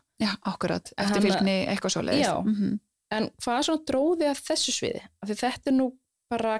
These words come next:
Speaker 2: gríðarlega erfitt svið.
Speaker 1: Mm.
Speaker 2: Eða svona getur verið mjög flókið og ég man í náminu úti, em, af því við fengum fræðslu frá einstakling með barnagend, af því svo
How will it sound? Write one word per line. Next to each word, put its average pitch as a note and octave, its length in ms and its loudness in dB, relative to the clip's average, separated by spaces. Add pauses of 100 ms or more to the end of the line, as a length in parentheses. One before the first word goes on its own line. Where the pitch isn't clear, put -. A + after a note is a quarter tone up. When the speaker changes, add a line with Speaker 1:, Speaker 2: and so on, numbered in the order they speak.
(260)
Speaker 2:
gríðarlega D4 800 2
erfitt F#3+ 720 -4 (200)
svið. - 380 -4 (320)
Speaker 1:
Mm. F#3+ 520 2 (760)
Speaker 2:
Eða G3 160 0
svona F3+ 160 -2
getur A#3 240 -2
verið A#3+ 160 2
mjög A#3+ 240 2
flókið G3+ 320 -4
og F3 80 2
ég F#3+ 80 2
man G#3+ 240 2
í A3 40 4
náminu G#3+ 480 2
úti, A#3+ 500 0 (960)
em, F3 340 0
af F#3 160 -6
því G3+ 100 0
við G3+ 140 0
fengum G3+ 380 0 (180)
fræðslu G#3 500 -2
frá G3+ 200 -2 (240)
einstakling G#3 540 -4 (120)
með A#3+ 160 0
barnagend, A#3 680 -2 (100)
af G3+ 180 -2
því G#3+ 80 2
svo A3+ 160 2